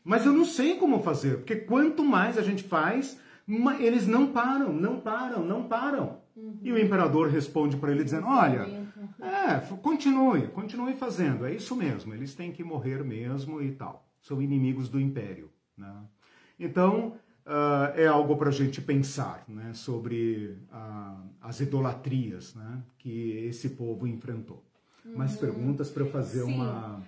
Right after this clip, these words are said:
Speaker 2: Ah.
Speaker 1: eu quero fazer a leitura de um texto aqui pra gente analisar a, a, a idolatria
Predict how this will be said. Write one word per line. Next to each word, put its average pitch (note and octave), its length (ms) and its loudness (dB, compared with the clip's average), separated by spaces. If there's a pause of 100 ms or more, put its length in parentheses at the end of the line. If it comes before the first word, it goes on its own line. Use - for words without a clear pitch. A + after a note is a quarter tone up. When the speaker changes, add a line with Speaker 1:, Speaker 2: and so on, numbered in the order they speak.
Speaker 2:
Ah. - 360 -10
Speaker 1:
eu A#2 100 -4
quero C3+ 160 0
fazer C#3 240 0
a C3 60 2
leitura C3+ 760 4
de C3 140 -4
um B2+ 140 2
texto C3+ 580 0
aqui B2+ 320 -2
pra B2+ 420 -2
gente B2+ 300 -2
analisar C3 880 0 (380)
a, C3+ 220 -2
a, C3+ 840 0
a C3+ 60 2
idolatria D3 960 2